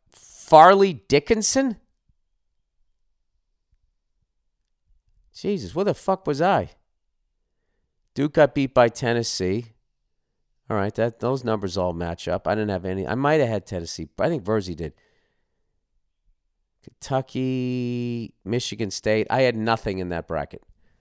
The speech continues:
I'm now one for four, people. I, I had Houston. I didn't have Miami. Definitely didn't have Xavier, and I definitely didn't have Texas. Went one for four again. <laughs>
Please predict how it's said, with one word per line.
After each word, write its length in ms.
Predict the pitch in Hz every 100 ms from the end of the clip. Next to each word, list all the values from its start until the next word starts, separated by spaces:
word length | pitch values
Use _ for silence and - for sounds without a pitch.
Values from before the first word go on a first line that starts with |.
| _ _ -
I'm 200 | 113 120
now 180 | 131 120
one 320 | 107 120 127
for 160 | -
four, 320 | 110 - 98 82
people. 380 | 95 78 80 - _ _ _ _ _ _ _ _ _ _ _ _
I, 360 | 98 104 101 95 -
I 140 | 101
had 240 | 107 117 110
Houston. 600 | 113 110 - 101 104 110 _ _ _ _
I 80 | -
didn't 180 | 110 110
have 180 | 107 101
Miami. 640 | 101 98 95 90 101 - _ _ _ _ _ _ _ _ _ -
Definitely 360 | 110 - 117
didn't 200 | 110 107
have 180 | 104 98 87
Xavier, 580 | 87 92 92 92 92 98
and 120 | 85
I 60 | 90
definitely 380 | 98 95 98
didn't 180 | 92 90
have 160 | 92 80
Texas. 500 | - 85 - 67 -
Went 260 | 104 95
one 200 | 101 110
for 140 | 107 101
four 320 | - 107 98
again. 400 | 87 90 82 -
<laughs> 60 | -